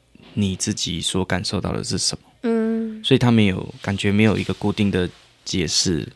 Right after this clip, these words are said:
Speaker 2: 嗯。
Speaker 1: 它不一定有那种，呃，像我刚刚讲前面那一个。
Speaker 2: 对。
Speaker 1: 就是它，它感觉有意图的让你想要，呃，进入它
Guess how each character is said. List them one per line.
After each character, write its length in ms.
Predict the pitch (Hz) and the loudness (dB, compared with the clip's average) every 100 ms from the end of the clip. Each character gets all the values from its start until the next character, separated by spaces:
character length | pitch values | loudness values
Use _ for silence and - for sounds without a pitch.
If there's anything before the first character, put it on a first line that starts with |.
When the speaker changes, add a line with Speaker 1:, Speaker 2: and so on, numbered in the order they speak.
| - | -10
Speaker 2:
嗯。 260 | 202 170 - - - - - - | -8 -8 -12 -20 -20 -20 -20 -20
Speaker 1:
它 100 | - | -12
不 180 | - 120 | 0 2
一 40 | 104 | 4
定 240 | 110 98 | 2 2
有 340 | 92 - 92 - | 0 -4 -8 -10
那 240 | 120 113 95 | -10 -4 -4
种， 200 | - - - - - - - - _ | -4 -6 -10 -20 -20 -20 -20 -20 _
呃， 180 | - - | -12 -8
像 200 | - 113 | 0 2
我 60 | 95 | 2
刚 140 | 104 | 2
刚 60 | 107 | 2
讲 180 | 95 - | 0 0
前 240 | - - | 0 2
面 140 | 104 | 0
那 140 | 92 92 | 2 0
一 60 | |
个。 140 | 90 - - - | 0 -4 -6 -4
Speaker 2:
对。 200 | 208 170 - | -2 -2 -6
Speaker 1:
就 120 | - 95 | -4 -2
是 80 | |
它， 200 | 90 107 104 | 0 0 0
它 260 | - 113 110 - | 2 2 2 -2
感 160 | - 92 | -6 -4
觉 180 | 90 92 | -2 -4
有 120 | 90 | -4
意 200 | - 131 | -2 -2
图 180 | - 87 | -2 -4
的 160 | 90 | -4
让 180 | 92 95 | -2 -2
你 160 | 87 82 | -4 -6
想 260 | - 87 | -6 -4
要， 320 | 90 85 - - _ _ _ _ _ - - | -4 -4 -6 -10 _ _ _ _ _ -20 -8
呃， 280 | 107 - - | -4 -4 -2
进 180 | - 120 | 4 6
入 180 | 104 95 | 6 2
它 420 | - 101 92 92 | 0 -2 0 -2